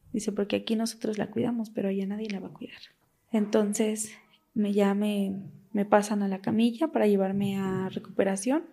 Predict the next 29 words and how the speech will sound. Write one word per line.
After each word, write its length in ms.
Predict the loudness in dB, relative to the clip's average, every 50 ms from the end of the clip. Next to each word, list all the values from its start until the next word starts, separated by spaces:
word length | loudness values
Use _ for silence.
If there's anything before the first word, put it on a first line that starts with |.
| _ _ _ -4
Me 120 | -2 0
dice 260 | 0 0 0 -2 -2
el 60 | -2 -2
doctor, 340 | -2 -4 0 0 0 0 2
"¿Cómo 240 | 0 0 0 0 -4
te 100 | -6 -6
sientes?". 500 | -2 -2 -2 -2 0 0 -2 -4 -4 -10 _ _ _ -20 -20 -20 -20 -20 _ _ _ _ _ _ _ _ _ _ _ _ _ -20 _ _
Y 300 | 2 4 6 6 6 4
le 100 | 4 4
digo, 160 | 2 2 0 0
"Bien". 180 | -2 -2 -2
Me 60 | -2
dice, 180 | -2 -2 -2 -2
"Tranquila, 440 | -2 -2 -4 -4 -2 -2 -2 0 0
ya 100 | -2 -2 -2
vas 180 | -4 -2 -2
a 40 | 0
descansar". 560 | 0 -2 -2 -4 -6 -6 -6 -6 -8 -10 -12 -8 -6
Dice, 240 | -6 -4 -2 0 2
"Ya 180 | 2 2 2 0 -4 -10 -20 -20 -20 _ _ _
todos 240 | 4 4 4 2
tus 140 | 0 -2 -2
malestares 500 | 0 0 0 -2 -4 -2 -2 -2 -2 -4
se 60 | -4
te 100 | -4 -4
van 140 | -2 -2 -2 -4
a 60 | -6
quitar 280 | -8 -10 -10 -10 -8 -8
ahora". 220 | -10 -10 -12 -14